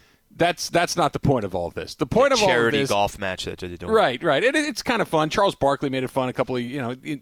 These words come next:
Speaker 1: whatever. The part that was shocking to me is because Bryson DeChambeau is a polarizing guy. There's a lot of people that don't like him, in particularly Brooks Koepka, who's another tour player, does not like him. There was a meme going around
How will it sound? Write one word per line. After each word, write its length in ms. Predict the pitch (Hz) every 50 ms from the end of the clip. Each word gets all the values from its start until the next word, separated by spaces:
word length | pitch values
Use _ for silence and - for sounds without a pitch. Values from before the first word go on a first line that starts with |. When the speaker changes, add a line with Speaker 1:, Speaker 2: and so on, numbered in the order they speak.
| _ -
Speaker 1:
whatever. 380 | 139 147 - 104 82 73 69 - _ _ _ _ _ _ _ _ _ _ _ -
The 120 | 147 175
part 300 | - - 254 294 339 -
that 100 | - 247
was 180 | 208 - - -
shocking 560 | - - - - - 143 151 147 - 143 113
to 60 | 104
me 300 | 95 92 85 82 - - _ _ _ _ _ _ _ _ -
is 140 | 165 170 -
because 480 | - 190 - - 202 233 247 226 156
Bryson 420 | - - 170 170 185 170 - 180 156
DeChambeau 640 | 160 160 - - 160 143 127 123 135 131 123 123
is 100 | 113 117
a 60 | 110
polarizing 680 | - - 135 127 123 120 113 113 107 107 101 - 107 92
guy. 240 | 98 95 85 78 87
There's 180 | 101 104 95
a 20 | 107
lot 200 | 117 131 143 147
of 60 | -
people 220 | - 143 135 131 117
that 120 | 117 110
don't 200 | - 117 110 101
like 260 | 92 90 87 90 - 95
him, 160 | 87 85 -
in 160 | - 165 156
particularly 880 | - - 240 - - - 180 170 - - 139 135 127 117 110 113 110 -
Brooks 320 | - 127 123 - - -
Koepka, 420 | - - 120 113 - - 98 87
who's 160 | 92 113 101 110
another 260 | 104 110 107 104 98
tour 280 | - - 127 113 104
player, 260 | - - 107 90 85 85
does 220 | - 110 98 -
not 180 | 107 95 - -
like 220 | 87 82 80 -
him. 100 | - - - _ _ _ _ _ _ _ _ _ _ _ _ _
There 180 | - 135 165 165
was 140 | 170 165 139
a 60 | 160
meme 500 | 143 147 160 196 214 214 202 185 160 147
going 320 | 131 151 143 143 139 135
around 540 | 131 123 117 113 107 101 98 98 101 120 -